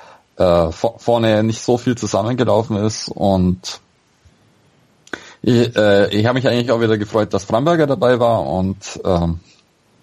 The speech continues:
der hat aber auch ein bisschen seine Problemchen gehabt. Erstens hinten fand, war, also beim eins null mit, mit Schuld, weil er ja als rechter Verteidiger da nicht die, die Flanke von,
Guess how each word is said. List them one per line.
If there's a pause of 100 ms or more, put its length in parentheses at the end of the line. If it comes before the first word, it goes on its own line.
(1160)
der
hat
aber
auch
ein
bisschen (100)
seine
Problemchen
gehabt.
Erstens
hinten (540)
fand,
war, (720)
also
beim (380)
eins
null
mit,
mit
Schuld,
weil
er
ja
als
rechter
Verteidiger
da
nicht
die,
die
Flanke
von,